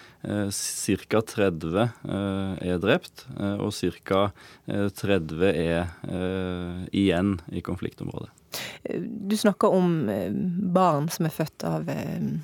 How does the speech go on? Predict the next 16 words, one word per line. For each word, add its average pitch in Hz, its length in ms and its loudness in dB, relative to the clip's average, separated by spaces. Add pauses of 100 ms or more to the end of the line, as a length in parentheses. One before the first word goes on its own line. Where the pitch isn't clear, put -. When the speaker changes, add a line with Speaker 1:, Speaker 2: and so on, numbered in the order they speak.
(240)
Speaker 2:
nordmenn 185 640 0
som 160 120 -2
har 160 100 0
reist 151 280 -2
til, 147 180 -4 (100)
til, 160 280 -2
eh, 151 180 -4
for 175 120 -2
eksempel 185 280 4
Syria. 160 400 4 (200)
Hva 294 140 4
skjer - 420 4
med 180 140 6
de 233 80 8
her 220 80 6
barna? 220 320 4